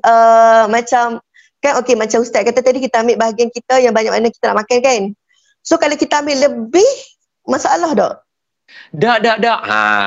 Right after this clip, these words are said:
Speaker 2: cantik soalan ni, bagus.
Speaker 1: Okey.
Speaker 2: Inilah saya pesan tadi.
Speaker 1: Ha.
Speaker 2: Ba-, yang mana masjid dah bahagi tu betul dah.
Speaker 1: Okey.
Speaker 2: Jadi masjid akan letak portion untuk kita.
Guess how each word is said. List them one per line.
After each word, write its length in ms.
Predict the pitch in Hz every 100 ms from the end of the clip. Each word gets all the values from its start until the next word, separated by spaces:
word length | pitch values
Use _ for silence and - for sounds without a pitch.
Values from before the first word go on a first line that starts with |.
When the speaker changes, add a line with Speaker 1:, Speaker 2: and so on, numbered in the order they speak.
| 98 92 90 90
Speaker 2:
cantik 480 | - 123 147 175 -
soalan 360 | - 127 143
ni, 80 | 156
bagus. 400 | 127 123 107 - _ -
Speaker 1:
Okey. 260 | - 196 -
Speaker 2:
Inilah 400 | 113 131 196 151
saya 240 | 110 101 95
pesan 400 | 92 - 92 92
tadi. 520 | 135 151 139 113 113 _ _ _
Speaker 1:
Ha. 80 | -
Speaker 2:
Ba-, 380 | 95 113 123 - 131
yang 320 | 127 147 151
mana 340 | 160 180 233
masjid 540 | 196 180 147 147 190 170
dah 180 | 165 147
bahagi 800 | 156 156 175 170 196 247 208 180
tu 140 | 262
betul 440 | 190 185 - 466
dah. 160 | 440 180 - - _ _ _ _ _
Speaker 1:
Okey. 640 | 202 - - 180 180 180
Speaker 2:
Jadi 240 | 190 233 220
masjid 440 | 196 147 160 254
akan 400 | 170 - 185 180
letak 380 | 180 - 190 -
portion 540 | 185 175 - 240 190
untuk 360 | 165 180 202 196
kita. 560 | 175 170 180 135 90